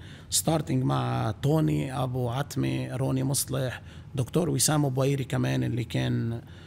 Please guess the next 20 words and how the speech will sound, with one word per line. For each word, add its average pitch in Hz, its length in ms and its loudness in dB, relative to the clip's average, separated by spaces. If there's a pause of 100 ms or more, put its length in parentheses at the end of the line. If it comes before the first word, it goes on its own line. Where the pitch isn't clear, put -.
(300)
آه، 117 320 0
اكسبشنال 123 600 4
هيدا 117 180 0
السيزون 127 400 2
معنا، 135 380 0 (480)
وصولا 165 760 6
لجورج 143 520 2
ولا، 123 640 0 (560)
آه، 117 420 2
لرنا 147 640 2
اللي 135 160 2
هالسنة 143 460 4
كانوا 139 500 2
عم 127 160 0
يشتغلوا 147 420 2
بحماس 139 600 0
منقطع 156 460 0
النظير، 123 440 0
كانوا 143 280 -2
تقريبا 143 480 -2